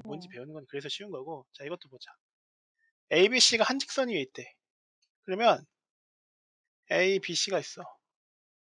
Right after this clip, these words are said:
Speaker 1: 그럼 에이비랑 비씨랑 에이씨가 전부 다 한 직선 위에 있다는 거잖아.
Speaker 2: 네.
Speaker 1: 그럼 이 중에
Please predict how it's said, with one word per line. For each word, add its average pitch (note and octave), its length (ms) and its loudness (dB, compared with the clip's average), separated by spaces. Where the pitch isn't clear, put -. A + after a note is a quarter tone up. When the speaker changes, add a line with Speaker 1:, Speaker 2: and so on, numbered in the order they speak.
Speaker 1:
그럼 C#3+ 160 0
에이비랑 G#3+ 640 6
비씨랑 F#3 600 2
에이씨가 F3 520 4
전부 E3+ 420 -6
다 F3 100 2
한 A3 240 0
직선 F#3+ 280 2
위에 E3+ 80 4
있다는 F3+ 240 0
거잖아. A#2+ 280 -2
Speaker 2:
네. B3 80 -18
Speaker 1:
그럼 F#3+ 160 -6
이 G3+ 160 -6
중에 A3+ 400 -2